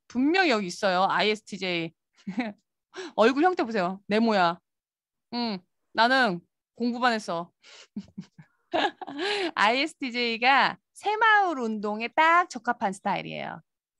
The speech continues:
<laughs> 어르신들 많고요. 회사에 꼭 있어야 돼. 없으면 큰일 나. 매출에 영향 미쳐. <laughs> 아이에스티제이. 싫어하는 사람 있을 때 또 근데 아이기 때문에 그렇다고 막 얘기하는 스타일은 아니야.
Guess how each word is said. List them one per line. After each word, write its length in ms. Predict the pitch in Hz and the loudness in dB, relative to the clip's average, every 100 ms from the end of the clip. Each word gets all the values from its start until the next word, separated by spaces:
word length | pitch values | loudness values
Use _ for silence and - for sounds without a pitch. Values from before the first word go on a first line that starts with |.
| _ - | _ -10
<laughs> 340 | 202 247 196 | -10 -12 -4
어르신들 400 | 190 247 254 233 | -4 -2 -4 0
많고요. 640 | 208 170 202 247 262 233 - _ _ _ | 0 -2 -4 0 4 4 0 _ _ _
회사에 240 | 359 370 294 | 0 2 0
꼭 160 | 294 247 | -2 -6
있어야 300 | 240 220 190 | 0 0 0
돼. 280 | 180 175 _ _ | -2 -4 _ _
없으면 340 | - 202 240 233 | -2 -2 -2 -10
큰일 360 | - - 427 320 | -10 -6 0 2
나. 240 | 190 180 | 2 0
매출에 320 | - 226 - 220 | -4 -6 -2 -2
영향 240 | 214 220 | 0 -4
미쳐. 300 | 185 175 170 196 202 _ _ - | -6 -10 -14 -16 -20 _ _ -10
<laughs> 260 | 453 494 | -8 -6
아이에스티제이. 840 | - 190 202 208 - 185 185 170 180 _ - - _ | -2 -2 -2 -6 -12 -8 -6 -6 -8 _ -20 -20 _
싫어하는 400 | - 440 480 403 | -8 2 4 6
사람 200 | 381 277 | 4 2
있을 140 | 220 - | -2 -4
때 300 | 262 202 - _ | 0 0 -2 _
또 140 | 349 | -4
근데 720 | 302 226 220 220 240 214 156 _ _ _ _ | -2 0 2 4 4 2 0 _ _ _ _
아이기 540 | 175 175 240 330 330 _ | -6 -2 0 0 -6 _
때문에 560 | 208 190 220 254 160 160 | -6 -4 0 2 0 -2
그렇다고 320 | 262 - - | -6 -6 -10
막 100 | 240 147 285 | -10 -8 -4
얘기하는 300 | 208 208 285 | -4 0 -2
스타일은 380 | 277 262 214 190 | 0 -2 -2 -4
아니야. 360 | 131 139 139 | -10 -14 -16